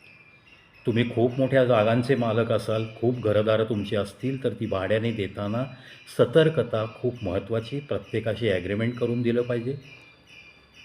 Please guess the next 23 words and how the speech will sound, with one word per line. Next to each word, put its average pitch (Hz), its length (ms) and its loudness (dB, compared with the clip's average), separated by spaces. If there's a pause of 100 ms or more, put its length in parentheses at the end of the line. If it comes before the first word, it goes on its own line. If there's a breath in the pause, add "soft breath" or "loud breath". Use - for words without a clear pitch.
(140)
तो 107 100 4
व्यक्ती 98 340 0
आपला 117 280 0
भारतात 95 440 -2
राहणारा 110 400 0
आहे 117 200 0
का, 123 240 -2
तो 123 140 -6
कुठे 107 340 -6
काय 113 240 -2
काम 113 260 -4
करतो, 123 400 -4
तो 123 180 -4
कोणाशी 107 380 -4
निगडीत 113 360 -2
आहे, 120 240 0 (420 loud breath)
याची 104 220 -4
थोडीशी 123 440 0
बारकाईने 123 460 2
चौकशी 110 420 -2
करता 107 360 -4
आली 98 200 -4
पाहिजे. 117 360 -4